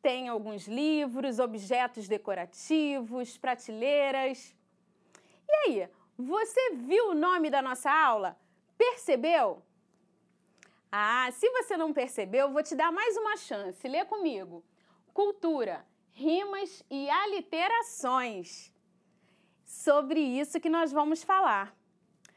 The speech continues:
Você sabia que, popularmente, existem muitos textos com rimas? Não tá conseguindo compreender bem o que eu estou dizendo?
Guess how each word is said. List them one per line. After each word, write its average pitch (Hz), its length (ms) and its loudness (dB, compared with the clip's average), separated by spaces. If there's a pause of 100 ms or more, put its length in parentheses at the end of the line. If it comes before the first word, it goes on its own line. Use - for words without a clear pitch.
(600)
Você 554 380 2
sabia 240 680 -2 (420)
que, 370 560 2 (260)
popularmente, 269 1200 0
existem 330 520 2
muitos 320 720 0
textos 254 560 -2
com 370 220 2
rimas? 277 720 -2 (920)
Não 427 220 -2
tá 508 140 4
conseguindo 359 480 0
compreender 320 640 0
bem 240 260 0
o 339 60 0
que 330 60 -2
eu 285 40 4
estou 269 220 0
dizendo? 233 640 -2